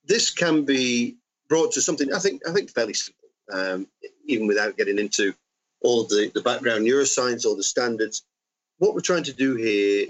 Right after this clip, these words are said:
is mimic as far as we can that blue enriched high intensity light that sunlight provides in the daytime,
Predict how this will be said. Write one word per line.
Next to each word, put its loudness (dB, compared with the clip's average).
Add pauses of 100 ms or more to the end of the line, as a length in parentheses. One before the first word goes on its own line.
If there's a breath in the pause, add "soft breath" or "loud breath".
is -2 (280)
mimic 2
as 0
far 2
as -2
we -4
can -2
that -4
blue 2
enriched -2
high 0
intensity -2
light -2 (520)
that 0
sunlight -2
provides -6 (260)
in 4
the 0
daytime, -2